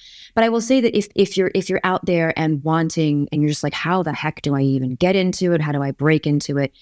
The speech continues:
It's both harder and easier in, in my opinion, than it was when I started. You know, again, I, I went the education route, and because of that, I was, I was sort of delivered into a system.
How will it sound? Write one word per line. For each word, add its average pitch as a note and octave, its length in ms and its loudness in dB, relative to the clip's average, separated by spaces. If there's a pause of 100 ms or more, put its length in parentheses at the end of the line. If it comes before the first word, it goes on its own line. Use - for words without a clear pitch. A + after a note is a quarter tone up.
(460)
It's G#3 160 4
both G3 200 2
harder G#3+ 420 2
and F#3 180 0
easier D#3 560 0 (580)
in, E3+ 200 2
in E3+ 140 2
my D#3 140 2
opinion, D3+ 380 0
than D3 100 2
it - 80 0
was C#3+ 260 0
when C#3 100 -2
I C#3 100 -2
started. - 360 -10
You D3 80 0
know, C3+ 80 -2
again, D#3+ 340 0
I, E3 220 -2
I F3+ 160 0
went F#3+ 200 -2
the - 120 -4
education E3 520 -2
route, G#3 180 0
and E3 100 -2
because F3 360 -2
of D#3 100 0
that, D3+ 260 -2
I D3 120 -2
was, C#3 180 -4
I D#3 80 -2
was D3+ 140 -2
sort D3+ 140 -4
of C#3 100 -6
delivered D3+ 680 2
into D3+ 720 0
a C#3 60 -4
system. C#3+ 580 -2